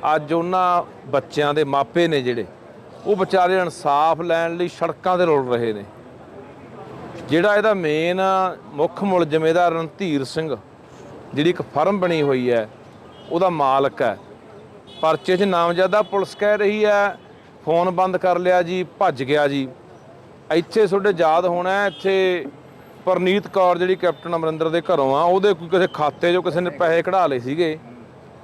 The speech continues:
ਤੇ ਇਹਨਾਂ ਨੇ ਕੁਛ ਘੰਟਿਆਂ ਦੇ ਵਿੱਚ ਉਹ ਦੂਜੀ ਤੀਜੀ ਸਟੇਟ 'ਚ ਜਾ ਕੇ ਬੰਦਾ ਲੱਭ ਲਿਆ ਸੀ।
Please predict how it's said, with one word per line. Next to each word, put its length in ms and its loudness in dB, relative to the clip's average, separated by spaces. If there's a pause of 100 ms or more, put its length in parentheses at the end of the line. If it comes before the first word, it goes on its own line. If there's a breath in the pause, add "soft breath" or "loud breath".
ਤੇ 100 0
ਇਹਨਾਂ 380 2
ਨੇ 120 2
ਕੁਛ 300 0 (120)
ਘੰਟਿਆਂ 460 0
ਦੇ 120 4
ਵਿੱਚ 280 -2
ਉਹ 100 2
ਦੂਜੀ 380 -6
ਤੀਜੀ 280 -8
ਸਟੇਟ 320 0
'ਚ 80 -8
ਜਾ 180 2
ਕੇ 120 2
ਬੰਦਾ 260 0
ਲੱਭ 200 0
ਲਿਆ 180 4
ਸੀ। 120 -12